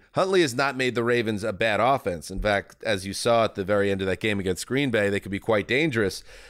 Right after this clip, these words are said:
uh, in the right circumstance. So I think Cincinnati, even if they don't have to face Lamar,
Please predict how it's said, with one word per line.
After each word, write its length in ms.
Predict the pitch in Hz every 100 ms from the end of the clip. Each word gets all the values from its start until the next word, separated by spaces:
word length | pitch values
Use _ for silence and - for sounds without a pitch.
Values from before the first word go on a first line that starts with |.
| -
uh, 480 | 104 104 104 98 101 76
in 160 | 82 107
the 80 | 104
right 180 | 107
circumstance. 640 | - 139 147 120 - 92 -
So 140 | 120
I 60 | 117
think 180 | 151 127
Cincinnati, 580 | 147 135 131 131 135 123
even 260 | 120 127
if 100 | 117
they 100 | 117
don't 300 | 98 117 127 117
have 200 | 117 -
to 80 |
face 380 | 107 117 113 -
Lamar, 420 | 104 120 151 131